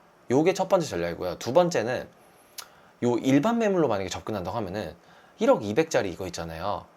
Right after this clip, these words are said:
이거, 그 다음에 여기 백오동의 고층 요거, 요 두 개 매물을 집중적으로 전 타격할 것 같아요.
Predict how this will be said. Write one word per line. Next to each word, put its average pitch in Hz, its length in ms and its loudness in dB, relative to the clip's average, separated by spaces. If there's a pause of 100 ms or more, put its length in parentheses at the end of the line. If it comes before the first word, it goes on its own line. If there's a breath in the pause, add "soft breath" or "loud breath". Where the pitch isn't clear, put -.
(400)
이거, 110 720 2
그 - 80 -12
다음에 127 440 0
여기 95 260 -4
백오동의 127 640 0
고층 107 560 -6
요거, 92 460 -2 (440)
요 117 120 -2
두 139 180 -2
개 214 160 6
매물을 110 360 2
집중적으로 147 500 2
전 92 140 -8
타격할 151 580 -4
것 - 80 -4
같아요. - 300 -6